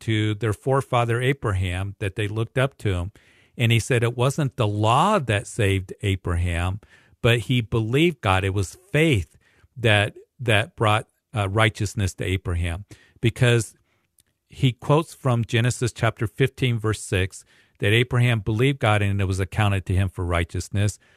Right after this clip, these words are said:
Circumcision didn't come till chapter seventeen. And of course, the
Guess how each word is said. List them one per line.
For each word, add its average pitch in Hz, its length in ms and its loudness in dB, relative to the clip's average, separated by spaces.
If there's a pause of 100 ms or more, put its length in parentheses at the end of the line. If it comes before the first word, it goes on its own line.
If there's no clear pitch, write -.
(120)
Circumcision 113 1160 0
didn't 110 340 -2
come 117 280 2
till 104 260 0
chapter 101 460 -2
seventeen. 98 800 -4 (340)
And 107 140 2
of - 80 0
course, 127 280 2
the 101 200 -2